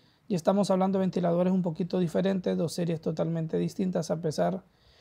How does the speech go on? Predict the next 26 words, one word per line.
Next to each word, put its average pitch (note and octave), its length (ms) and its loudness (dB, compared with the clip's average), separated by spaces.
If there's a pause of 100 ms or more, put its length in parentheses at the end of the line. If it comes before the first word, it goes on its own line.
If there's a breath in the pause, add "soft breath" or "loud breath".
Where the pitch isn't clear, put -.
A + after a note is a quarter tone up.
(200 soft breath)
de F#3+ 160 0
que F3+ 140 0
son F#3 340 0 (460 soft breath)
primos F#3+ 360 6
hermanos. E3+ 640 2 (880 loud breath)
El A3 160 10
empaque, A#3 420 6
como A3 220 4
les G3+ 140 6
digo, A3 380 6
es F3+ 380 2
un G3+ 200 4
solo F#3+ 260 6
ventilador, F#3 720 6 (340)
pero G3+ 220 4
nos F#3+ 120 2
vamos F#3+ 300 2
a A3+ 40 2
enfocar G3 340 2
en G3 100 2
la F3+ 140 2
parte F#3 260 2
de F#3 100 4
la, F#3 180 2
de F#3 260 2
las, F#3 580 0